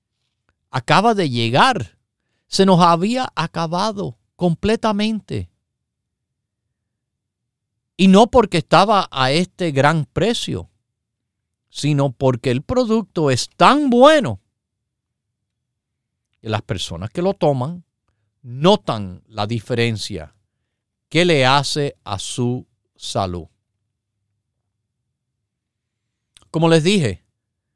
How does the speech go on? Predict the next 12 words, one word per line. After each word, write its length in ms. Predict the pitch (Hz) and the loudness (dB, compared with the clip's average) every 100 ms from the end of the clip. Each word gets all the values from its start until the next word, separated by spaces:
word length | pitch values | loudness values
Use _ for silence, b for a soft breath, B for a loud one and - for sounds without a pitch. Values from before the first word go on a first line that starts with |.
| _ _ _ _ _ _ | _ _ _ _ _ _
puede 320 | 127 151 170 | 0 2 2
ser 460 | - 170 202 196 - _ _ _ _ _ | 2 2 2 -2 -14 _ _ _ _ _
de 160 | 117 | -2
apoyo 680 | 120 - 131 143 175 190 196 170 _ _ _ _ _ _ _ _ _ _ _ _ _ _ - | 0 0 2 4 4 4 0 -4 _ _ _ _ _ _ _ _ _ _ _ _ _ _ -4
al 160 | 135 | 0
intestino 840 | 151 160 160 151 - 226 254 254 - _ | 0 0 -2 -2 -2 0 0 0 -4 _
a 160 | 143 139 | -4 -2
personas 500 | 143 - 175 214 - | -4 -4 -2 -2 -4
con 220 | 180 151 | -4 -2
diarreas, 720 | 139 127 127 139 123 90 - | 0 0 2 0 0 -2 -6
inclusive 600 | 123 - 123 170 185 180 | -6 -6 -4 0 2 2
niños, 580 | 175 160 113 85 - | 0 -2 -4 -8 -16